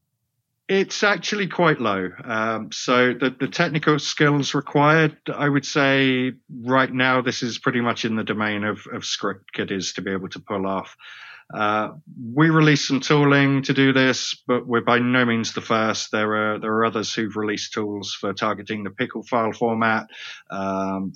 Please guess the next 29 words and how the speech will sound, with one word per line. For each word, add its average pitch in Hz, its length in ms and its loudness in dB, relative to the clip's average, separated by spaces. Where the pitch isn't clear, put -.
for 87 140 -4
performing 110 560 -2
steganography 110 1160 -2
on, 98 720 -4
uh, 98 240 -6
neural 117 380 0
networks 113 720 -2
and 101 280 -6
M 110 120 -2
L 110 100 0
models. 110 640 -6
So 110 180 -6
really, 131 720 4
it's, 120 260 -2
it's 131 240 -4
just 143 260 0
a 160 40 -2
case 139 340 0
of, 113 160 -4
uh, 113 140 -2
stringing 151 360 4
together 127 380 2
the 120 100 2
right 123 220 4
commands 107 480 0
these 98 220 -8
days 107 380 -2
and, 101 400 -8
uh, 117 100 -12